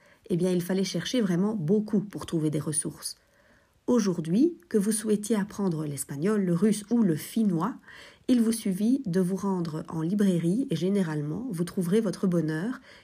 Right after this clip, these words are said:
et si ce n'est pas le cas, eh bien, Internet s'en occupera.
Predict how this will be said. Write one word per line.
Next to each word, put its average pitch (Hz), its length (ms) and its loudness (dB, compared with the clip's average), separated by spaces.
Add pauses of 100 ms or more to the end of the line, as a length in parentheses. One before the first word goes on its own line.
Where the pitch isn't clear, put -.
(120)
et 175 100 0
si 170 140 -4
ce 165 80 -4
n'est 160 80 0
pas 139 140 -6
le 151 60 -12
cas, 196 360 -2
eh 160 80 -4
bien, - 260 -8
Internet 175 680 -2
s'en 208 300 0
occupera. 175 460 -4